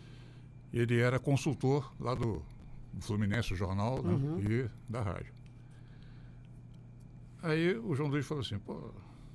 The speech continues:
Speaker 1: Luiz Antônio, é o seguinte, vocês vão fazer uma rádio rock, de blues, é uma rádio pesada." Eu falei, "É verdade." "As mulheres estão exercendo um papel", isso aí é oitenta e um, quando a gente tá montando, quarenta e um anos atrás.
Speaker 2: Sim.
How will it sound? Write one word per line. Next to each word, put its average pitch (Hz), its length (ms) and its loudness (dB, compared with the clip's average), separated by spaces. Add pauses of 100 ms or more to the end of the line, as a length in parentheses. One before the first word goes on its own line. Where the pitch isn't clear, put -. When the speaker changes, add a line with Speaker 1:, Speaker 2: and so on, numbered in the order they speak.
(240)
Speaker 1:
Luiz 104 120 -2
Antônio, 107 280 0
é - 20 0
o 110 40 0
seguinte, 85 440 -4 (180)
vocês - 140 -4
vão 120 160 2
fazer 110 160 0
uma 120 140 0
rádio 107 240 0
rock, 92 380 -2 (480)
de 95 100 0
blues, 101 500 0 (960)
é - 40 -4
uma 101 140 0
rádio 95 180 0
pesada." 85 460 0
Eu - 60 -12
falei, 90 200 -8
"É - 100 -12
verdade." 131 380 -4 (1200)
"As 120 140 4
mulheres 113 540 6 (220)
estão 120 200 2
exercendo 107 460 2
um 98 40 0
papel", 98 480 -2
isso 104 200 0
aí 107 120 2
é 117 40 2
oitenta 117 360 2
e 127 40 6
um, 117 260 8 (320)
quando 101 120 0
a - 20 0
gente - 80 -4
tá 107 120 2
montando, 90 500 2 (540)
quarenta 113 340 4
e 120 40 6
um 113 180 6
anos 113 160 6
atrás. 101 380 -2 (180)
Speaker 2:
Sim. 131 180 -6